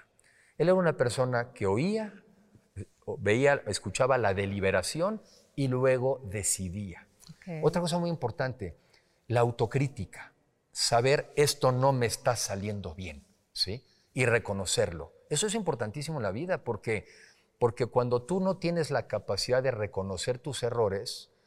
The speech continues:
Speaker 1: pues si estás acertando, qué bueno, pero si te estás equivocando, y más como presidente de la República,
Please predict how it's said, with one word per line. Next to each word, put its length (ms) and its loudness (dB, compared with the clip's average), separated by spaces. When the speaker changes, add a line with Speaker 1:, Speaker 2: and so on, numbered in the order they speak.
Speaker 1:
pues 160 4
si 100 2
estás 320 2
acertando, 640 2
qué 120 -4
bueno, 440 -2
pero 200 2
si 140 -6
te 120 -8
estás 300 -2
equivocando, 760 -2
y 140 -4
más 260 0
como 240 -4
presidente 380 -4
de 20 2
la 80 2
República, 560 -4